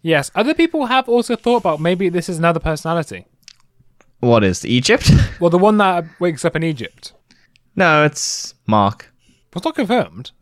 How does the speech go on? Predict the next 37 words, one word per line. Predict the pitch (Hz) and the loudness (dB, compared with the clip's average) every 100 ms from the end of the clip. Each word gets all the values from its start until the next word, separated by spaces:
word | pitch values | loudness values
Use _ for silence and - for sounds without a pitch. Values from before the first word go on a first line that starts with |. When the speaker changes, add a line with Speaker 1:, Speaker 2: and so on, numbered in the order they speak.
| - | -6
Speaker 1:
Pe-, | 196 | -6
pe-, | - 233 | -4 -6
people, | - - 240 | -6 -6 -4
it's | 196 | -4
people | - 185 | -4 -6
Speaker 2:
Well, | 151 | -2
Speaker 1:
spec-, | 170 | 0
Speaker 2:
no, | 160 | 4
Speaker 1:
it's | 147 | 4
Speaker 2:
it | |
Speaker 1:
just | 160 | 6
Speaker 2:
is. | 120 | 4
Speaker 1:
speculation, | 101 160 120 95 | 4 2 2 -6
right? | 117 - - | -14 -14 -6
Speaker 2:
No, | 147 147 | -2 0
it, | 151 - | 0 -2
no, | 180 170 - | 0 -2 2
yeah, | 160 | 0
but | 143 151 - | 2 0 2
they're | 156 | 2
wrong. | 143 90 80 71 | 4 2 0 -4
It's | 113 - | -4 -2
just | - 131 | -2 -2
Mark. | 92 - - - | -4 -8 -14 -4
Speaker 1:
You | 285 | 0
don't | 359 | 2
know | 311 170 | 4 2
that. | 92 120 | 0 -4
You | |
don't | 170 190 | -2 -2
know. | 143 87 _ _ | -6 -12 _ _
Speaker 2:
Well, | - 180 180 | -10 0 4
we | 180 | 4
do. | 180 135 71 76 87 | 4 0 0 -6 -14
<laughs> | - - - - - - 135 - | -2 4 6 4 0 -10 -10 -4
'Cause | - 147 | -2 0
he's, | - 143 135 | 0 0 0